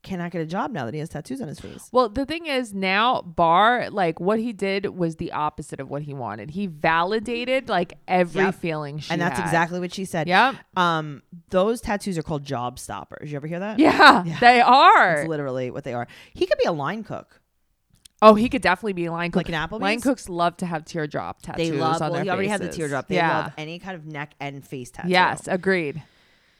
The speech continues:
Speaker 1: She changed her number and they
Speaker 2: Mm-hmm.
Speaker 1: talk on WhatsApp only.
Speaker 2: I mean, that's funny 'cause she's like, "I have an app."
Speaker 1: Yeah,
Speaker 2: where
Speaker 1: it's
Speaker 2: it's
Speaker 1: like,
Speaker 2: like, I'm
Speaker 1: "What's
Speaker 2: there," and
Speaker 1: app?
Speaker 2: it's like,
Speaker 1: What's
Speaker 2: "What's
Speaker 1: app?
Speaker 2: app?" Right.
Speaker 1: What's the app?
Speaker 2: I mean, I don't know. I feel like I am against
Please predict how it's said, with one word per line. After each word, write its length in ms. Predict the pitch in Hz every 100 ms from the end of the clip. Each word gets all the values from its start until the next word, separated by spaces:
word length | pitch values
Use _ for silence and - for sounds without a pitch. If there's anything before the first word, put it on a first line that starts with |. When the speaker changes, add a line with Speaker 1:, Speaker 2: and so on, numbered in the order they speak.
| _ _ _
Speaker 1:
She 300 | - 226 226
changed 420 | - 226 226 -
her 100 | 226
number 540 | 220 160 151 156 262 - _
and 220 | 196 185
they 200 | 185 185
Speaker 2:
Mm-hmm. 140 | 180 196
Speaker 1:
talk 180 | 196 190
on 120 | 175
WhatsApp 360 | 160 143 135 -
only. 460 | 139 123 113 190 196 214
Speaker 2:
I 80 | 220
mean, 140 | 226
that's 220 | 226 247
funny 180 | - 226
'cause 160 | 196 208
she's 160 | 240
like, 180 | 214 196
"I 80 | 196
have 200 | 226 262
an 100 | 220 -
app." 500 | 151 156 220 277 - 381 -
Speaker 1:
Yeah, 140 | 185
Speaker 2:
where 80 | 165
Speaker 1:
it's 60 | 190
Speaker 2:
it's 60 | 180
Speaker 1:
like, 100 | 180
Speaker 2:
like, 80 | 175
I'm 140 | 175
Speaker 1:
"What's 200 | 190 -
Speaker 2:
there," 40 | 339
and 80 | 415
Speaker 1:
app? 120 | 180
Speaker 2:
it's 80 | 220
like, 160 | 262 170
Speaker 1:
What's 20 | 262 539
Speaker 2:
"What's 40 |
Speaker 1:
app? 360 | 143 214 285 -
Speaker 2:
app?" 100 | -
Right. 240 | 175 151
Speaker 1:
What's 200 | 311 285
the 160 | 370 330
app? 340 | 311 392 - - _ - - _ -
Speaker 2:
I 140 | 269
mean, 300 | - 208 185
I 100 | -
don't 140 | 196 175
know. 100 | 151
I 160 | 143
feel 320 | 202 - 240 240
like 400 | 226 214 202 - _
I 420 | 180 175 202 233 -
am 180 | 196 190
against 720 | 175 165 160 190 - -